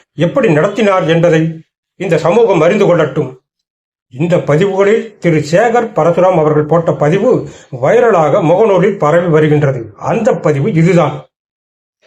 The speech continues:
ஆயிரத்தி தொள்ளாயிரத்தி எண்பத்தி எட்டாம் ஆண்டின் போது திருவண்ணாமலை நகரத்துக்கு வருகை புரிந்தார் நடிகர் திலகம் சிவாஜி கணேசன். தமிழக முன்னேற்ற முன்னணி கட்சியின் அறிமுக விளக்க பொதுக்கூட்டம் திருவண்ணாமலை காந்தி சிலை அருகே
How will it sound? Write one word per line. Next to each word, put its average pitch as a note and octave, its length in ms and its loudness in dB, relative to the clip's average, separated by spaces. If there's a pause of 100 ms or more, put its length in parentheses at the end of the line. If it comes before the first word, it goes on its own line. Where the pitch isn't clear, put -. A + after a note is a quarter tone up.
(140)
ஆயிரத்தி B3+ 480 0
தொள்ளாயிரத்தி F3+ 480 0
எண்பத்தி E3+ 340 -2
எட்டாம் D#3 420 0
ஆண்டின் D3 300 0
போது E3 300 2
திருவண்ணாமலை A3+ 760 2
நகரத்துக்கு D#3 560 0
வருகை F3 340 2
புரிந்தார் D3 360 0
நடிகர் E3 320 2
திலகம் D3 260 0
சிவாஜி D3+ 320 0
கணேசன். C#3+ 380 0 (320)
தமிழக A3 440 0
முன்னேற்ற F3+ 500 0
முன்னணி D#3+ 320 2
கட்சியின் D#3+ 400 -4
அறிமுக G#3 520 0
விளக்க E3+ 360 0
பொதுக்கூட்டம் D#3 640 -2 (120)
திருவண்ணாமலை G#3 680 2
காந்தி E3 300 0
சிலை C#3 260 0
அருகே F#3 400 2